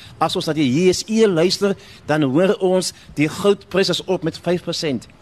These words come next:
Wat beteken dit vir die, vir, vir ons land? En iemand wat dit nie verstaan nie, is uitgesluit van die land se ekonomie en gaan op die ou einde nie, uh, belangstel in ons land se ekonomie en die toekoms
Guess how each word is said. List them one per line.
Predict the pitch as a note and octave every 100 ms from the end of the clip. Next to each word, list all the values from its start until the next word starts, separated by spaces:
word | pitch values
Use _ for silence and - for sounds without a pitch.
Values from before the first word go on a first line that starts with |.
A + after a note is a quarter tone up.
| - - G#2
Wat | D#3+ A3
beteken | - - - C4 B3
dit | G3+ G3
vir | F#3
die, | F#3 E3 D3
vir, | - - E3+ D#3+ D3+ - - -
vir | E3+
ons | F3 F3
land? | C#3 D#3 C3+ - - - -
En | E3 E3 -
iemand | A3+ A#3+ G3
wat | F3+ -
dit | D#3
nie | E3+ G#3+
verstaan | G3+ - D#3+ C#3 C3
nie, | E3 G3 - - - - -
is | - - -
uitgesluit | G3+ - G3 - - F#3 F#3
van | E3 D#3+
die | C#3+
land | B2+ C#3+
se | D3+
ekonomie | D#3+ - D3 C#3 C3+ D3+ D3 - -
en | D#3
gaan | D3+ F3+
op | F3
die | F3 F3+
ou | F#3
einde | F#3 D#3+ D#3+
nie, | C3 F#3 C#3 - - -
uh, | C#3
belangstel | C3 D3+ D3 D3 A#3 G#3+ G3 D#3+ -
in | D3
ons | C3+
land | B2+ C#3
se | D3+
ekonomie | E3 D3 C3+ B2+ D3
en | D3
die | C#3
toekoms | - D3+ D3 -